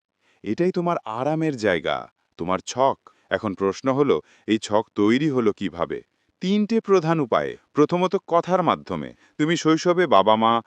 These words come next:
আত্মীয়, শিক্ষকদের কাছ থেকে যা যা শুনেছ টাকা পয়সা নিয়ে, সেগুলো তোমার মনে গেঁথে গেছে। যদি শুনে থাকো,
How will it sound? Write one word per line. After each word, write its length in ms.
আত্মীয়, 640
শিক্ষকদের 600
কাছ 220
থেকে 220
যা 220
যা 120
শুনেছ 400
টাকা 260
পয়সা 320
নিয়ে, 260
সেগুলো 320
তোমার 300
মনে 260
গেঁথে 360
গেছে। 360
যদি 260
শুনে 240
থাকো, 340